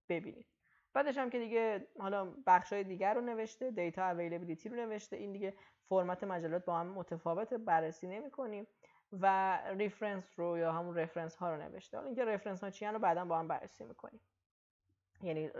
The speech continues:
ال-، الگوهای رفرنس نویسی رو. نالجمنت یا تقدیر و تشکر رو نوشته، اه، مشارکت نویسنده ها، فاندینگ یا حالا هم سرمایه‌ای که تو کار بوده و کسی انجام داده،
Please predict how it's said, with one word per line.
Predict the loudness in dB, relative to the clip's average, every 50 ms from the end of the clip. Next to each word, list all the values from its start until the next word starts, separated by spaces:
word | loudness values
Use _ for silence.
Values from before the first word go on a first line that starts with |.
| -8 -6 -4
ال-، | -4 -4 -4 -2 -2
الگوهای | -2 -2 -2 -2 0 2 2 4 4 4
رفرنس | 2 0 -2 -4 -10 -12 -12 -12 -14
نویسی | -14 -14 -14 -14 -14 -14
رو. | -14 -16 _ _ _ _ _ _ -20 -20 _ _ _ 0
نالجمنت | 4 4 6 6 4 4 2 0 0 0 0 2 0
یا | 0
تقدیر | 2 0 0 0 0 0 0
و | 0
تشکر | 0 -2 -2 0 0 0 0 2 0 0 2 2
رو | 2 0
نوشته، | 0 0 -2 -2 -4 -6 -6 -4 -2 -2 -2 -4 -6 -12 _ _ _ _ _ _ _ -6
اه، | -2 -2 0 0 0 -2 -4 -6 -10 -8
مشارکت | -4 -2 -2 0 2 2 2 2 2 0 -2 -2
نویسنده | -2 -2 -2 -2 -4 -4 -4 -4 -4 -4 -2 -2 -2
ها، | -2 2 2 4 4 2 0 -4 -10 _ _ _ _ _ _
فاندینگ | _ 0 2 2 2 2 -2 -2 -2 -2 -2 0 0
یا | 2 4 4
حالا | 4 2 2 0 0 0
هم | -2 -4 -8 -10 -14 _
سرمایه‌ای | _ 2 4 4 4 4 0 -2 -4 -4 -6 -6
که | -6 -8 -12
تو | -12 -12 -6
کار | -2 0 2 2 2
بوده | 0 -2 -4 -4
و | -4 -4
کسی | -4 -6 -8 -8 -8 -8
انجام | -8 -6 -6 -6 -4 -4
داده، | -4 -4 -4 -4 -6 -6 -8